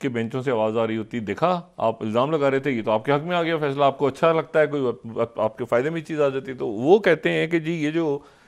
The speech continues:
जो फैसला हुआ है, अ, ये हमारे बयानिए को मजबूत कर रहा है कि इलेक्शन कमीशन of पाकिस्तान ने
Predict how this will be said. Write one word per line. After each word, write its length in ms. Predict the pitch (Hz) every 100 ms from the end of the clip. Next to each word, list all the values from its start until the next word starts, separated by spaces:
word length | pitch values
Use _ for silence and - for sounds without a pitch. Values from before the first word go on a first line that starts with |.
| _ _ - 104
जो 220 | 107 135
फैसला 360 | 135 110 147
हुआ 260 | 127 113 143
है, 160 | 110 110 _ _ _ _ _ _ -
अ, 40 |
ये 420 | 120 117 113 139
हमारे 340 | 196 151 147 156
बयानिए 560 | 110 117 117 135 156
को 160 | 139 147
मजबूत 380 | 135 110 139 -
कर 160 | 107
रहा 120 | 98 104
है 80 |
कि 120 | 104 123
इलेक्शन 340 | 104 - 120
कमीशन 320 | 107 98 110
of 60 | 107
पाकिस्तान 460 | 95 - 92 98 104
ने 300 | 95 101